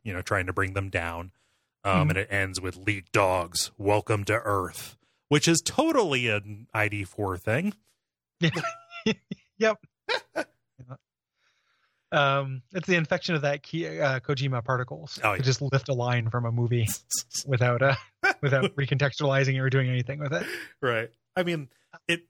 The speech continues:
Speaker 1: it makes sense in the context, like, oh, you know, you lead dogs, you live up there on your cushioned clouds or whatever, you know, welcome, welcome to the hardship that we have to endure, right?
Speaker 2: Yes.
Speaker 1: Yeah.
Speaker 2: Yeah.
Speaker 1: Um,
Speaker 2: Um, so it starts off with, uh, defending Cradle oh three,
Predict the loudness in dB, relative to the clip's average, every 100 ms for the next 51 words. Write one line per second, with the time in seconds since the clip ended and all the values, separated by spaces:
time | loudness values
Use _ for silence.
0 | 0 2 2 2 0 0 -4 -4 -2 -2
1 | 0 -2 -2 -2 -2 0 2 2 0 -6
2 | -10 -10 -8 -2 0 0 -2 -6 -4 -4
3 | -2 -2 -2 -4 -4 -4 -6 -8 -4 -4
4 | -4 -6 -2 0 0 -4 -6 -4 -6 -6
5 | -10 -14 _ _ -4 -4 0 0 2 -2
6 | -4 -4 0 0 -2 -6 -4 -4 -4 -6
7 | -4 0 0 0 -4 -4 -6 -4 -4 -6
8 | -10 -12 -8 -6 -6 -10 -4 -4 -4 -8
9 | _ -6 -2 -2 -4 -8 -16 -18 _ _
10 | _ _ _ _ _ _ -8 -8 -8 -14
11 | -6 0 2 2 -2 -4 -2 0 0 0
12 | -2 -4 -6 -4 -4 0 0 0 -2 0
13 | 0 -2 0 2 0 -2 -6 -6 -8 -8
14 | -14